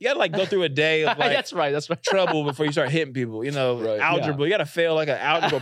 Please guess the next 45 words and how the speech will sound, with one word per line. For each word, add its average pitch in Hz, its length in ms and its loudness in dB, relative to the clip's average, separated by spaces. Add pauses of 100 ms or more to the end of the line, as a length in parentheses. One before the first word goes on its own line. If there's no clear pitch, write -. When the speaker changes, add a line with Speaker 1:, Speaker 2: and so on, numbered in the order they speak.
Speaker 1:
pop 160 260 2
Speaker 2:
<laughs> - 20 -18
Speaker 1:
quiz 156 460 2 (420)
Speaker 3:
Right. 214 280 0
Speaker 1:
before 160 160 0
you 156 80 -2
start 156 240 0
doing, 156 160 0
like, 147 140 0
Speaker 2:
Yeah, 143 60 4
Speaker 1:
Oklahoma 156 280 0 (100)
Speaker 2:
yeah, - 60 -2
yeah. 135 100 -2
Speaker 1:
drills. 135 260 -2
You 170 80 -8
can't, 165 340 -2
you 156 80 -6
know. 147 100 -2
Speaker 2:
Yeah, 151 80 2
nothing 196 460 0
bad 165 240 2
has 147 120 0
happened 143 360 -2
at 127 100 -2
five - 160 -2
A 349 140 4
M. 262 40 -6
Speaker 1:
Yeah. 220 200 2
Speaker 2:
Nobody's 220 280 0
angry. 170 480 0
Speaker 1:
Right. 277 380 2
Speaker 2:
<laughs> 269 100 0
Speaker 1:
I 269 60 -2
can't 160 320 -2
hit 147 160 -2
nobody, 131 340 0
like, 123 240 -4
you 131 80 -10
know, 117 220 -6
that 127 320 -6
at 120 200 -8
six - 300 -8
thirty 120 260 -2
in 120 60 -2
the 113 60 -8